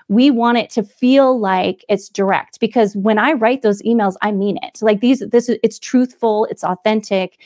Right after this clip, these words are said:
It's just that it's the same answer every <laughs> time, you know? And so it's just that balance of, uh, en-, enhancing my relationships with tech-,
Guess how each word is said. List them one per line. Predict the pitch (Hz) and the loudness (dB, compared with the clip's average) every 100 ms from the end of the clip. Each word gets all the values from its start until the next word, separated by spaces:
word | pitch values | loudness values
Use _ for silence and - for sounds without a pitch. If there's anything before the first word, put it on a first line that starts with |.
| - - | -20 0
It's | 247 247 | 0 2
just | 262 254 | -4 0
that | 240 | 0
it's | - 208 | 0 -4
the | - 214 | -2 -2
same | - 233 214 | 0 0 0
answer | 208 208 202 196 | -4 -4 -4 -2
every | 196 190 - | -2 -2 -4
<laughs> | |
time, | - 285 - 302 302 440 339 | 2 2 2 0 0 0 -2
you | 330 320 - | 0 0 2
know? | 277 240 285 302 523 440 320 | 4 4 4 0 -4 -4 0
And | 277 269 | 2 2
so | 285 285 269 | 4 4 6
it's | 294 - | 2 0
just | 349 - | -4 0
that | 339 226 | -2 0
balance | 233 240 285 240 233 - - | 0 0 0 -2 -2 -8 0
of, | 226 220 208 196 202 _ _ - 214 208 - | 2 4 2 -2 -10 _ _ -6 -6 -6 -6
uh, | 220 202 196 185 - _ _ _ _ - | -4 0 0 -2 -6 _ _ _ _ 0
en-, | 233 - _ | 0 -2 _
enhancing | 226 208 - 254 277 285 247 208 | -2 -2 -2 0 0 0 0 0
my | 190 | 0
relationships | 185 180 180 196 190 190 - | 0 0 -2 -4 -4 -6 -4
with | 196 190 | -6 -4
tech-, | 196 | -6